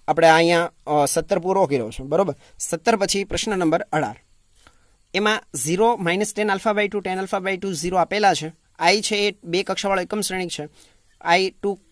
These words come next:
અ, એક, અ, ટુ કક્ષાનો એટલે કે વન ઝીરો ઝીરો વન છે. તો સાબિત કરવાનું છે આઈ પ્લસ એ બરાબર આઈ માઇનસ એ cos alpha sin alpha minus sin alpha cos alpha.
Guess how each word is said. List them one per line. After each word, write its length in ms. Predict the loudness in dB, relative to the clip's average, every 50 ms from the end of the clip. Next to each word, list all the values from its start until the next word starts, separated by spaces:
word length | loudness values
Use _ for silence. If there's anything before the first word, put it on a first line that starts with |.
| _ _ _ _ _ -4
અ, 80 | -2 0
એક, 240 | 0 0 -2 _ -6
અ, 320 | -2 0 2 4 2 2
ટુ 200 | 0 0 -2 -2
કક્ષાનો 340 | -2 -4 -6 -4 -4 -4 -4
એટલે 140 | -4 -4 -4
કે 60 | -4
વન 180 | -4 -2 -4 -4
ઝીરો 180 | -4 -6 -6
ઝીરો 220 | -6 -4 -4 -4 -4
વન 140 | -6 -10
છે. 120 | -12 -16 -18
તો 140 | -12 -6 -4
સાબિત 300 | 0 0 0 -2 -2 -6
કરવાનું 360 | -6 -4 -4 -4 -4 -4 -6
છે 60 | -6
આઈ 120 | -6 -6
પ્લસ 240 | -6 -4 -6 -6 -6
એ 80 | -6 -6
બરાબર 280 | -4 -4 -4 -4 -4
આઈ 140 | -4 -4 -4
માઇનસ 320 | -4 -4 -6 -6 -6 -8 -8
એ 60 | -10
cos 440 | -12 _ _ -8 -8 -6 -6 -6 -8
alpha 160 | -8 -10 -10
sin 140 | -10 -8 -8
alpha 200 | -10 -10 -10 -10
minus 240 | -10 -10 -8 -8 -10
sin 80 | -10
alpha 240 | -10 -12 -14 -14 -18 -20
cos 120 | -16 -18 -16
alpha. 260 | -18 -18 _ _